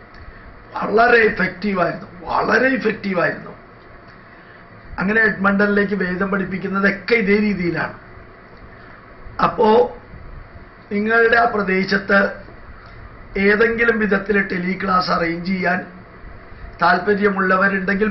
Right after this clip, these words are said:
ബന്ധപ്പെട്ടാ മതി. അതിന് പത്ത് പൈസയുടെ ചെലവും ഇല്ല, സ്ട്രെയിനും ഇല്ല, ടെൻഷനും ഇല്ല, ഒന്നുമില്ല. ഏത് പാതിരാത്രിക്കും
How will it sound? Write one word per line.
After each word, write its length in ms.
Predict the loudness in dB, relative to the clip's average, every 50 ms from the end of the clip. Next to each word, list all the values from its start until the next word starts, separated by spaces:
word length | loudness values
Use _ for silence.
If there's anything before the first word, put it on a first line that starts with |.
| 2
ബന്ധപ്പെട്ടാ 480 | 0 2 2 2 2 2 2 2 4 2 2
മതി. 180 | 2 0 -2 -6 -10 -16 -20 -20 -16 -4 -2
അതിന് 220 | 0 0 0 0 -2 -4 -10 -4 -2
പത്ത് 360 | -2 -2 -2 -8 -2 2 4 4
പൈസയുടെ 420 | 6 4 2 2 0 0 2 2 0 0 0
ചെലവും 400 | -4 -2 -2 -2 -2 -2 0 0 0
ഇല്ല, 160 | -2 -2 0 2 2 4 2 0 -2 -8 -14 -18 -18 -20 -20 -20 -20 -20 -20 -20 -20 -20 -20 -20 -20 -20 -18 -12 -12
സ്ട്രെയിനും 640 | -12 -8 -2 2 4 4 4 4 2 0 2 2 2 2 2
ഇല്ല, 140 | 2 4 4 4 2 0 -4 -4 -4
ടെൻഷനും 560 | -4 -2 -2 -4 0 2 2 2 4 2 2 2 0
ഇല്ല, 180 | -2 0 2 2 2 2 2 -2 -8 -14 -18 -18 -18 -18 -18 -18 -20 -8 -6 -4
ഒന്നുമില്ല. 680 | -4 -4 -4 -6 -8 -4 -2 0 0 2 0 0 -2 -4 -6 -6 -12 -18 -20 -20 -20 -20 -20 -20 -18 -18 -18 -18 -18 -20 -20 -20 -20 -20 -20 -20 -20 -20 -20 -14 -4 0 2 4
ഏത് 240 | 6 6 6 6 4 2 4
പാതിരാത്രിക്കും 840 | 2 2 2 2 0 0 2 2 2 0 0 -4 -4 -2 -2 -2